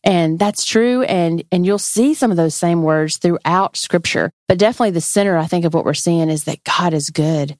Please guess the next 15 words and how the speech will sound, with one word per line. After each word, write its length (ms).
and 240
he 220
is 160
worthy 560
of 80
our 140
thanks, 580
right? 320
And 160
so 340
I 60
challenge 320
you 80
to 60
meditate 680